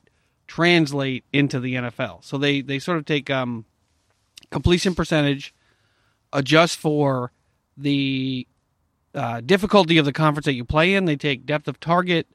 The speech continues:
adjust for the difficulty of the conference that you play in, and they come up with a statistic they call, like, completion percentage over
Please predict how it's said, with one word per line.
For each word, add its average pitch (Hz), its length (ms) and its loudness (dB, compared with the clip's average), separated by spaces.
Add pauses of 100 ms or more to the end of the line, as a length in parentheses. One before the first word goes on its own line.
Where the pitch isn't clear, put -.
(600)
adjust 156 400 2
for 160 120 0
the 139 100 0
difficulty 139 760 -2 (400)
of 131 260 0
the 123 280 -4
conference 156 360 0
that 135 100 -2
you 117 120 -8
play 190 320 2
in, 170 140 2
and 143 120 -2
they 139 100 -2
come 147 160 -6
up 151 180 -2
with 139 120 -4
a 131 180 -2
statistic 135 520 -6
they 131 100 -4
call, 135 300 0
like, 127 180 -4
completion 139 560 -4
percentage 135 540 -4
over 131 640 -4